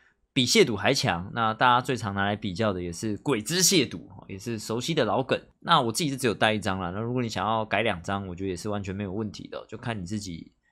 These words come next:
遇到对局跟你打牌的习惯，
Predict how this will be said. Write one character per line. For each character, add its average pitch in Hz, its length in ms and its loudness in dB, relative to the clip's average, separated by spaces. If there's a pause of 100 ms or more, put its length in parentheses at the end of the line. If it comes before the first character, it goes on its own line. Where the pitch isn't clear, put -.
(160)
遇 170 140 0
到 160 180 6
对 165 240 4
局 90 260 -8
跟 107 320 -2
你 92 280 -8
打 85 160 -2
牌 95 100 -4
的 101 80 -4
习 101 180 -10
惯， 127 220 -2